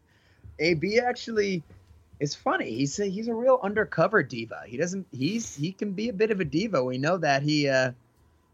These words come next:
considers himself above the law a little bit, and hey, he's the man. In my, as far as I'm concerned, he,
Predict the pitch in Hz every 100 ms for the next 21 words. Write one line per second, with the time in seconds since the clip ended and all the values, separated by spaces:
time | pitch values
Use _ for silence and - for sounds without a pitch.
0 | _ _ 131 - 170 165 151 143 147 147
1 | 135 117 139 135 131 127 165 160 123 120
2 | 113 127 131 113 110 110 107 143 120 92
3 | - 170 160 131 139 208 120 92 113 127
4 | 139 127 127 - 156 147 156 160 143 131
5 | 139 131 127 131